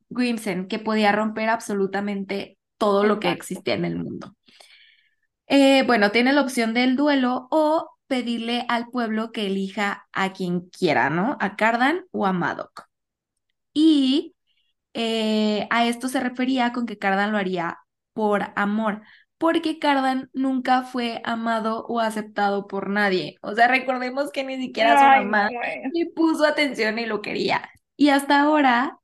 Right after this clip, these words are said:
Speaker 1: siendo rey, estos últimos meses, ha logrado sentirse amado,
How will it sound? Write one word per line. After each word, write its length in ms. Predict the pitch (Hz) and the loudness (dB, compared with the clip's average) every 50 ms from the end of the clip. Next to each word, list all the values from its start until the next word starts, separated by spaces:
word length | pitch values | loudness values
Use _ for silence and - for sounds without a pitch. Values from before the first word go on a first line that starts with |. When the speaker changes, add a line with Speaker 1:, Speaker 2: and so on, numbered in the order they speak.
| _ _ _ _ | _ _ _ _
Speaker 1:
siendo 1000 | _ - 277 269 262 247 247 240 240 247 247 240 240 240 240 240 233 226 - - | _ 0 2 2 2 2 0 0 0 0 0 0 0 0 0 0 0 -2 -2 -4
rey, 520 | - 277 277 269 247 226 226 254 277 - _ _ _ _ _ _ | -2 0 0 0 0 0 -2 -4 -6 -8 _ _ _ _ _ _
estos 280 | - 254 254 262 254 - | -4 -4 -4 -4 -4 -4
últimos 420 | 269 262 262 269 262 254 254 254 | -4 -2 -2 -2 -2 -2 -2 -2
meses, 520 | 247 262 262 254 254 220 214 226 262 - - _ _ _ _ _ _ _ _ _ | -2 -4 -4 -4 -4 -4 -4 -6 -6 -10 -12 _ _ _ _ _ _ _ _ _
ha 140 | 254 254 254 | 2 4 4
logrado 380 | 254 254 254 240 240 240 247 254 | 4 4 4 4 4 2 2 2
sentirse 440 | 254 254 240 226 214 208 208 226 220 | 0 0 0 -2 -4 -4 -4 -6 -6
amado, 600 | 220 226 240 247 240 220 214 208 208 - - | -4 -2 -2 0 0 0 0 0 -2 -4 -8